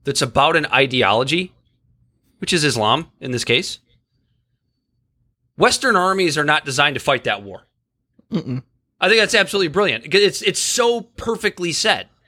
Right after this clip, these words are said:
Speaker 2: No army is designed to fight that war. We've been, in America, we've been starting wars on ideologies and inanimate objects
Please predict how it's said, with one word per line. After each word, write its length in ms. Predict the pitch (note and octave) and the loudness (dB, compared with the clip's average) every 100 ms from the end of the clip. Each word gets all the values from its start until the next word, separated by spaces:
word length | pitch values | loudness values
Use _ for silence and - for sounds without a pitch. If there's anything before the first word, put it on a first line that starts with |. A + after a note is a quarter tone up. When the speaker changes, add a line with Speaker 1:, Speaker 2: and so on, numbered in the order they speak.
| _ _ _ _ - | _ _ _ _ -4
Speaker 2:
No 240 | - F3 D#3 | 4 4 6
army 300 | C#3 B2+ A#2+ | 2 2 -2
is 100 | A#2+ | -4
designed 320 | A#2 A#2 A2+ | -4 -4 -4
to 60 | |
fight 240 | - A#2+ - | -4 -4 -2
that 180 | A#2 B2+ | -6 -4
war. 280 | A#2+ A#2 - - - - | -4 -4 -8 -20 -14 2
We've 180 | D3 F3+ | 4 6
been, 320 | G3 F3 D3+ _ _ _ _ _ _ | 4 4 -4 _ _ _ _ _ _
in 140 | D3 D3 | 0 2
America, 680 | C#3 D#3 D#3 C#3+ C#3 B2 | 4 6 6 4 2 0
we've 220 | A#2+ C#3+ D3+ | 2 2 4
been 360 | D#3 C3+ - _ _ _ _ - | 2 2 -8 _ _ _ _ -8
starting 1040 | - - - - - - - F3+ F3+ C#3 | -6 -4 -4 -4 -6 -2 4 4 4 2
wars 440 | B2 D3+ D#3 C#3 C3 | 4 6 6 4 0
on 140 | A#2+ | -2
ideologies 1000 | B2 C#3 C#3 B2 C3+ C#3 A#2 A#2+ B2 A#2 | 2 4 4 4 4 4 2 0 0 0
and 140 | B2 | 0
inanimate 460 | B2 A#2+ C3 C#3 B2 | 0 0 2 2 2
objects 720 | A#2+ C#3+ B2 A2 A2+ - - | 4 2 2 -2 -2 -6 -14